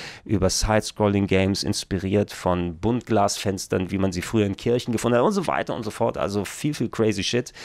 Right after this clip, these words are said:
Und, äh, ja, da würde ich euch gerne so ein kleines bisschen mehr davon erzählen. Aber das ist mir jetzt nur in den Sinn nochmal gekommen, weil ich da auch etliche Steam-Decks gesehen habe. Ein bisschen weniger auf dem Showfloor selber, also wo die großen Hallen sind,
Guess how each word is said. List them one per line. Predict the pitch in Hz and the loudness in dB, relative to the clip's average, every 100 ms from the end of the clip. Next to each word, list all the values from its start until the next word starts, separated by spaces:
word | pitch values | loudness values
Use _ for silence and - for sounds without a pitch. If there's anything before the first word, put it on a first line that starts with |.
| - - | -16 -6
Und, | - 95 98 | -2 0 2
äh, | 92 92 | 2 2
ja, | - 107 - | 0 -2 -6
da | - | -8
würde | 87 92 | -4 -2
ich | 95 | 0
euch | |
gerne | - 95 95 | 2 2 2
so | 87 | 0
ein | |
kleines | - 92 92 - | 0 0 0 -2
bisschen | 90 - 95 | -2 2 2
mehr | 90 101 107 | 4 4 4
davon | 92 92 | 2 -2
erzählen. | 87 - 110 107 | -4 0 2 4
Aber | 95 | 4
das | 98 98 | 2 2
ist | 107 | 0
mir | 107 | 2
jetzt | 101 - | 2 2
nur | 104 | 2
in | 95 | 2
den | 95 | 0
Sinn | 92 | 2
nochmal | 101 95 95 | 2 2 0
gekommen, | 90 104 98 92 - - - | 0 0 0 -2 -8 -16 -6
weil | 101 | -2
ich | 95 | 0
da | 98 | 0
auch | 92 - | -2 -2
etliche | 104 104 107 | -4 -2 -2
Steam-Decks | 92 - 139 139 101 85 - | -4 -4 -2 -2 -2 -4 -4
gesehen | 90 85 87 85 | -4 -2 -4 0
habe. | 120 147 | 0 0
Ein | 139 | 0
bisschen | - 147 | -2 -2
weniger | 127 127 117 | 0 2 0
auf | - | 0
dem | 104 | -4
Showfloor | - 110 107 - 92 90 | 0 2 2 0 0 2
selber, | 92 110 113 | 4 2 2
also | 90 87 | 0 -2
wo | 85 | -4
die | 87 | -6
großen | - 95 110 - 98 85 | -4 0 0 0 -4 0
Hallen | 90 95 95 | 2 2 0
sind, | 82 98 | 0 0